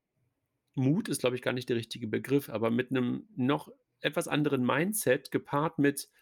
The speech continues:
dann diesem Willen, auch schneller vorangehen zu können, wahrscheinlich früher was machen können. Das war damals schon immer mein Gefühl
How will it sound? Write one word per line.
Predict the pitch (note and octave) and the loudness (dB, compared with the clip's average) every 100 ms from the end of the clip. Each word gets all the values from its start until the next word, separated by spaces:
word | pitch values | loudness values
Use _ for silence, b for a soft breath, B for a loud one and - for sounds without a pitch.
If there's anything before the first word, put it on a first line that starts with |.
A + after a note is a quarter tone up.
| b | b
dann | C3+ C3 | 0 2
diesem | C3+ C3 C3 - | 2 2 0 -2
Willen, | A#2+ B2+ E3 F3 F3 | 0 4 4 4 0
auch | - C3 C3 - | -2 -2 -2 -10
schneller | - C#3 D3+ D3+ D3 _ _ _ | -2 2 2 2 -2 _ _ _
vorangehen | - B2+ D#3 C#3 A#2 | -2 0 2 2 0
zu | A2+ | 0
können, | G#2 A#2 C3+ | -2 -2 -2
wahrscheinlich | C#3 C#3+ C#3 | -2 0 -2
früher | - D3 C#3 | 2 2 4
was | C3+ | 0
machen | D#3+ C#3+ | 0 0
können. | A2+ | 0
Das | G#2+ C3+ | 2 2
war | |
damals | C3 D#3+ E3 | 2 2 0
schon | E3+ | 0
immer | D#3 | 2
mein | C#3 C3 | 2 2
Gefühl | A#2+ - G3 E3+ C#3 F3+ | 0 -2 2 4 6 4